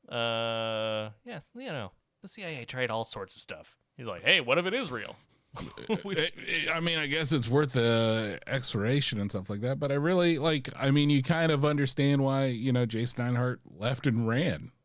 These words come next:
Speaker 2: because that's scary, and he didn't wanna be used in that way or be dissected for them to figure out exactly what blend of cocktail, you know, cocktail of chemicals and stuff
Speaker 1: Mm-hmm.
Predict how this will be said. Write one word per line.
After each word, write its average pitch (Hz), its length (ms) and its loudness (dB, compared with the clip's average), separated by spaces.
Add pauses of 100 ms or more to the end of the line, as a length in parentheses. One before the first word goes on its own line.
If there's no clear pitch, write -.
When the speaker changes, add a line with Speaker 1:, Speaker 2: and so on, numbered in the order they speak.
(120)
Speaker 2:
because 85 360 -8
that's 98 280 -6
scary, - 640 -4
and 104 80 0
he 101 80 0
didn't 98 220 -4
wanna 98 180 -4
be 101 280 -6 (460)
used 110 380 0
in 85 120 -6
that 73 220 -12
way 64 400 -12
or 87 300 -10 (220)
be 101 220 0
dissected 95 760 -2
for 95 200 -6
them 90 180 -4
to 90 80 -8
figure 90 260 -10
out 87 160 -8
exactly 85 540 -8
what 90 220 -8 (120)
blend 95 360 -8
of 87 200 -16
cocktail, - 580 -10
you 113 140 -8
know, 92 140 -8
cocktail 98 520 -8
of 85 140 -14
chemicals 90 480 -10
and 69 100 -14
stuff - 360 -10 (440)
Speaker 1:
Mm-hmm. 110 380 -14